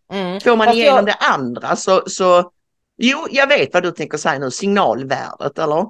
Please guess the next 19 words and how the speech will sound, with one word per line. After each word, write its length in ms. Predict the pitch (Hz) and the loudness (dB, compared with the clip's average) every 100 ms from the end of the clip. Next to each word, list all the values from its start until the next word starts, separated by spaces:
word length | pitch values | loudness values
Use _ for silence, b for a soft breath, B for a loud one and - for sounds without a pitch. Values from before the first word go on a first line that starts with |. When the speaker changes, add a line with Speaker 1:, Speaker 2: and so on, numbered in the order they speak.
| _ _ _ _ - 233 | _ _ _ _ -20 -8
Speaker 1:
Ja, 360 | 330 339 339 349 | -4 2 4 6
jag 100 | 330 | 4
skulle 140 | 330 | 2
säga 140 | 294 330 | 2 0
att 100 | 302 | 4
jag 200 | 277 220 | 2 2
tror 280 | 427 349 220 | -2 0 0
att 180 | 220 | 2
de 220 | 240 226 220 | 2 0 0
är 180 | 226 208 | -2 0
ganska 340 | 196 196 196 | 2 2 0
bestämda 500 | 180 - 349 220 220 | -10 -4 0 2 4
att 140 | 392 403 | 4 4
den 100 | 415 | 2
här 140 | 302 | 4
lagen 420 | 214 175 147 156 | 6 6 6 4
ska 360 | - 196 143 131 | 4 4 4 2
genomföras. 800 | 143 156 165 123 151 113 135 143 | 0 0 0 -4 -4 -2 -4 4
Det, 160 | 196 | 4